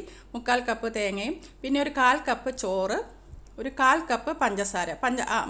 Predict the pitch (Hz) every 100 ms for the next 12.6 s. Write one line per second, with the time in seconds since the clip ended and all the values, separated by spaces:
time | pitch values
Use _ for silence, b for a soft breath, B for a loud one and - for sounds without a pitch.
0 | 233 233 254 339 320 269 285 311 262 226
1 | 233 220 208 285 403 262 277 - - 294
2 | 277 240 269 233 214 233 - 226 240 -
3 | 214 185 - 190 196 202 277 - B B
4 | B B 285 302 254 269 269 269 240 226
5 | 262 262 214 214 214 247 226 240 233 226
6 | 262 202 202 262 359 226 233 247 240 233
7 | 196 208 190 185 180 170 202 330 B B
8 | - 359 - 247 262 330 233 - - 269
9 | 440 - 233 220 - 233 233 - 262 262
10 | 220 - 240 208 190 196 190 180 190 190
11 | 349 - 233 247 226 247 247 214 - 254
12 | 349 - 196 - 196